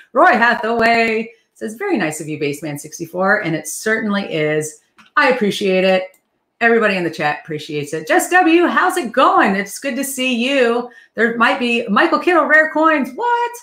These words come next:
How are you, sir? I'm glad that you're here. And let's see, is there anybody else that I haven't said hi to?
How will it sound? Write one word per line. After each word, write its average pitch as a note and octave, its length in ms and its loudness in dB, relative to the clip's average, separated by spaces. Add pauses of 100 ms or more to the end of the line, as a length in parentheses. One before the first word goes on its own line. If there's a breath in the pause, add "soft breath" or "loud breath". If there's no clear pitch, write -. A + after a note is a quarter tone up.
(420)
How D#4+ 140 -2
are F4 140 0
you, A3 100 -4
sir? A3+ 540 -2 (200)
I'm G#3+ 100 -6
glad A3+ 200 -2
that - 100 -8
you're F#3+ 140 -2
here. G3+ 460 -4 (640)
And B3+ 720 2 (280 loud breath)
let's G#3+ 200 -12
see, F3+ 120 -4
is D#3 100 -4
there F#3+ 180 -10
anybody G#3+ 460 -2
else F3+ 260 -4
that D#3+ 120 -8
I E3 100 -2
haven't F#3 280 -4
said D#3 180 -10
hi D#3 360 -8
to? C#3 560 -6